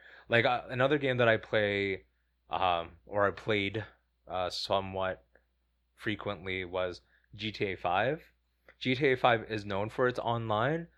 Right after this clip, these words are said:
but the online is a very much a different game than its, uh, single player component.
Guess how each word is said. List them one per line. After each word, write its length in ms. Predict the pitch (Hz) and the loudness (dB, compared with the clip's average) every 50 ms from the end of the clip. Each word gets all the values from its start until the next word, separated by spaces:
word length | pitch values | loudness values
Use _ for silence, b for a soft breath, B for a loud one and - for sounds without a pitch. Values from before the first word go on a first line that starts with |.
| _ _ _ _ | _ _ _ _
but 120 | 117 104 | 0 0
the 100 | 123 - | 0 2
online 520 | - 117 135 160 170 143 117 113 113 110 - | 4 4 4 4 4 4 4 4 4 2 0
is 260 | - 107 107 107 104 | -2 -4 -4 -2 -4
a 100 | 101 87 - - - 131 117 107 107 | -4 -6 -8 -16 -20 -20 -20 -12 -2
very 200 | 117 113 113 110 | 2 2 2 2
much 260 | 104 104 101 98 - - | 2 0 -2 -2 -2 -4
a 40 | |
different 360 | 90 - 101 - - 90 87 - | -6 -6 -6 -6 -6 -10 -8 -6
game 380 | 92 90 90 90 87 87 90 87 - _ - - - | -6 -4 -4 -6 -8 -12 -16 -18 -20 _ -20 -16 -8
than 380 | - 92 90 87 87 87 85 78 - _ - | -6 -4 -4 -4 -4 -8 -12 -18 -20 _ -14
its, 360 | 90 87 82 - - - - | -12 -12 -12 -12 -16 -10 -6
uh, 460 | 90 85 85 85 82 80 80 80 78 - - | -4 -4 -2 -4 -4 -6 -8 -10 -10 -14 -16
single 340 | - - - 98 92 95 | -12 -8 -8 -6 -6 -8
player 220 | - - 101 92 90 | -6 -4 -6 -6 -4
component. 540 | - 87 87 - - 92 87 87 85 85 | -8 -12 -12 -8 -8 -8 -8 -8 -10 -14